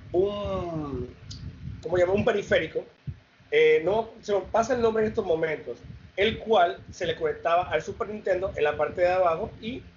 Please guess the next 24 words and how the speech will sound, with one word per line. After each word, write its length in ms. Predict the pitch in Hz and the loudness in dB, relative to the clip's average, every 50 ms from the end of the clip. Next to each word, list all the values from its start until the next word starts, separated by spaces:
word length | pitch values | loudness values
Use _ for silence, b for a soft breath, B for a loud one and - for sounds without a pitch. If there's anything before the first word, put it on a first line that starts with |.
| _ _ _ - | _ _ _ -8
tú 100 | - 160 | -2 0
le 100 | 165 160 | 0 2
colocabas, 500 | 180 175 170 - 156 151 151 156 156 - - | 2 2 2 4 4 4 4 2 0 -2 0
empezabas 440 | 147 147 147 143 - 143 139 139 180 | 0 0 0 0 0 0 0 0 0
a 60 | 190 | -2
colocar 340 | 190 170 147 143 147 143 143 | 0 0 0 0 0 0 0
C 140 | 139 170 165 | 0 -2 -2
Ds 220 | 202 208 180 156 - | -2 -2 -4 -4 0
al 180 | - 156 165 156 | 2 2 2 2
Super 420 | - - 175 165 - 160 156 151 | 0 -4 -6 -4 0 0 0 0
Nintendo 580 | 151 151 147 147 - - 170 190 208 208 175 - - B B B B B B B B | 0 -4 -4 -4 0 2 2 2 2 2 -4 -10 -12 B B B B B B B B
y 180 | - 233 269 269 | -4 -4 -4 -2
se 140 | - 277 254 | 0 2 2
había 300 | 208 190 190 190 185 185 | 2 2 2 2 2 2
aliado 500 | - 175 - - 170 160 156 156 160 156 | 4 2 2 2 4 4 4 4 4 2
con 180 | 175 190 196 | -2 -4 -4
Sony 360 | 190 - 202 165 151 190 - - - - - - - - - | -2 0 0 0 0 0 -4 -8 -14 -16 -16 -14 -10 -4 0
para 400 | 165 160 160 156 156 151 151 151 | 2 4 4 4 4 4 4 2
crear, 380 | 175 165 151 151 147 147 143 | 2 4 4 4 4 2 0
pues, 320 | - 220 196 165 151 151 - - | -2 0 0 0 -2 -2 -6 -12
sus, 320 | 143 - 170 156 147 147 - | -10 -6 -4 -2 -2 -2 -4
sus, 320 | 147 151 135 131 131 127 | -4 -4 -4 -4 -4 -6
sus, 60 | - - - - | -8 -10 -12 -14
sus, 720 | - - - 147 139 139 135 127 127 120 - - - - - | -14 -8 -6 -4 -4 -2 -2 -2 -4 -6 -8 -12 -16 -18 -20